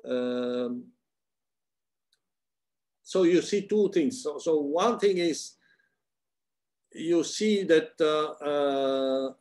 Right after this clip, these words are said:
in politics, uh, setting the agenda, what is the order, what is the priority in which you discuss issues is something that is, uh, uh,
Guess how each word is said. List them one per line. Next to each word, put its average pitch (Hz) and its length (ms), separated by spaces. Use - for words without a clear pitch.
in 135 520
politics, 160 680
uh, 160 160
setting 202 520
the 160 100
agenda, 135 640
what 196 300
is 147 160
the 165 180
order, 143 520
what 165 300
is 151 140
the 156 80
priority 156 920
in 143 120
which 143 260
you 143 260
discuss 156 580
issues 139 680
is - 200
something 165 480
that 147 260
is, 135 340
uh, 131 420
uh, 123 580